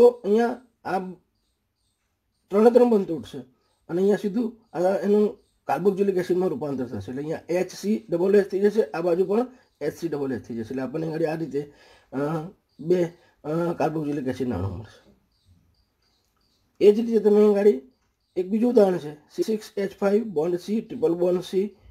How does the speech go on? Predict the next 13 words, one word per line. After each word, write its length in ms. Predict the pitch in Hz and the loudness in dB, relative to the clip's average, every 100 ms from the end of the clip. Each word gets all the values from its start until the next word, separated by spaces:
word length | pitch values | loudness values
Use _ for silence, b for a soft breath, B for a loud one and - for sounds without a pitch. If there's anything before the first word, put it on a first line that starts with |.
| b - - | b -18 -8
bond 240 | 147 160 | -6 -6
સી 200 | 160 135 | -6 -4
એચ 140 | 104 - | -4 -8
થ્રી. 120 | - _ _ _ _ - | -20 _ _ _ _ -4
એનું 220 | 185 220 | 4 6
પણ 180 | 226 240 | 6 4
તમે 180 | 233 226 | 4 4
oxidative 640 | 214 - - 233 240 233 220 | 2 -4 -8 -4 -2 4 6
ozonosis 380 | 202 208 202 196 | 8 6 2 -4
કરશો 280 | 180 139 143 143 b b | -4 -6 -8 -12 b b
તો 60 | 156 | -4
આ 200 | 175 - | -2 0
અહીંયા 340 | 190 196 202 | -2 -2 -4